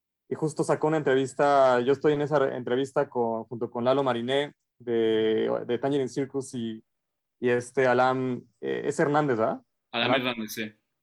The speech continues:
Speaker 1: De Alpha Latin System, que es como bandas hermanas con las que estamos ahorita, este, intentando hacer equipo de alguna manera,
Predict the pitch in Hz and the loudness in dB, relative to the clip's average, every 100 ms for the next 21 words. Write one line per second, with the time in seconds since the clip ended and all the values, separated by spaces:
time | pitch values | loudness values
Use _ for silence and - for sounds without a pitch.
0 | - 120 117 117 120 120 135 127 127 123 | 0 4 6 6 4 2 2 2 2 -2
1 | 147 139 131 123 143 139 165 147 139 131 | -2 -2 -4 0 0 2 2 4 4 4
2 | 127 117 _ _ _ _ 147 190 202 196 | 4 0 _ _ _ _ 2 4 4 4
3 | 214 220 226 220 - 160 143 151 151 170 | 4 4 4 4 2 0 2 0 2 2
4 | 170 156 147 160 156 151 123 - _ - | 2 0 2 4 4 4 2 -2 _ 0
5 | 123 120 120 120 120 120 117 117 120 143 | 2 4 4 2 2 0 0 -2 0 0
6 | 143 151 143 139 156 156 165 151 135 143 | 2 2 2 0 -6 0 2 4 2 0
7 | 120 127 143 214 | 0 0 0 -2